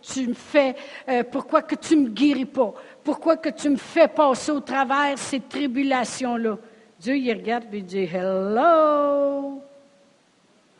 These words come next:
C'est pas moi qui te fais passer au travers de ça. Moi, j'ai fait passer mon Fils au travers de ça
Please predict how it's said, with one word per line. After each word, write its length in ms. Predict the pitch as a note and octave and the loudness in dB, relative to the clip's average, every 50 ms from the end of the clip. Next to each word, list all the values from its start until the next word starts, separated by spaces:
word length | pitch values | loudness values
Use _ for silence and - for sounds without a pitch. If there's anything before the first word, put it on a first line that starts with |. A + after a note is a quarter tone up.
| _ - G3 - _ _ _ _ _ _ _ _ _ _ _ _ _ _ _ - | _ -18 -18 -18 _ _ _ _ _ _ _ _ _ _ _ _ _ _ _ -16
C'est 480 | - - - - G#3+ G3 F#3+ F#3 F#3 F#3 - | -14 -10 -6 -4 -4 -2 -2 -4 -6 -6 -4
pas 160 | G#3+ G#3 F#3+ | -4 -4 -2
moi 420 | F#3+ G3 G3 A3+ C4+ E4 D#4+ B3+ | -2 -4 -2 0 2 2 2 0
qui 160 | - - A#3 | -2 -8 -10
te 80 | A3 - | -10 -8
fais 140 | - A3 G#3+ | -6 -8 -6
passer 300 | - G3+ G3+ F3 - A3+ | -6 -6 -8 -8 -6 -8
au 60 | G3+ | -8
travers 320 | - G#3 G3 F#3 G3 F#3+ | -6 -6 -6 -6 -6 -6
de 100 | F3+ F#3 F3 | -6 -8 -10
ça. 200 | - - G3+ F3+ - - - - - - - | -10 -10 -10 -10 -10 -14 -20 -20 -20 -8 -2
Moi, 340 | G3+ A3+ B3 C4 D#4 F4+ E4+ | 0 2 4 4 4 2 2
j'ai 180 | - - A#3+ A3 | 0 -2 -4 -4
fait 200 | - A#3+ A3+ A3+ | -4 -4 -6 -6
passer 460 | - - A3 A3 G3 F3+ - - A#3+ | -4 -2 -2 0 0 -2 -2 -4 -4
mon 300 | A#3+ A#3+ A3+ G#3 G3 F3 | -2 -2 -2 -2 -4 -6
Fils 580 | - - - - - G#4+ G#4+ G4 - - - C#4 | -8 -12 -8 -2 0 0 0 0 -2 -4 -4 -6
au 80 | A3+ | -6
travers 540 | G3 - G#3+ G#3 G#3 F#3+ G3+ G#3 G3+ F#3+ E3+ | -4 -4 -4 -4 -4 -2 -4 -4 -4 -4 -6
de 140 | E3+ G3 F3+ - | -8 -10 -10 -10
ça 300 | - - B3 C4+ C#4+ | -8 -4 -4 -4 -4